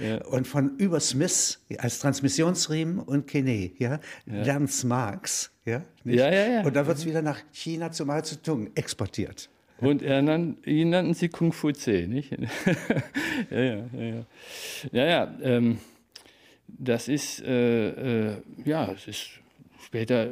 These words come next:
Speaker 1: Leontjew nenn-, nimmt es für seine Input-Output-Analysen, ja, wir haben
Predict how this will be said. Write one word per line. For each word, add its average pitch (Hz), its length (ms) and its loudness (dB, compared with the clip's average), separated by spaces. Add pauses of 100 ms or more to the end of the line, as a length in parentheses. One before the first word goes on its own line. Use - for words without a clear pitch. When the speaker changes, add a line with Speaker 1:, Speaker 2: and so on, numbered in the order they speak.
Speaker 1:
Leontjew 127 640 4 (240)
nenn-, 123 640 2
nimmt 127 200 4
es 127 100 0
für 127 120 -2
seine 117 240 4
Input-Output-Analysen, 127 1500 2
ja, 117 180 2
wir 127 120 0
haben 120 260 0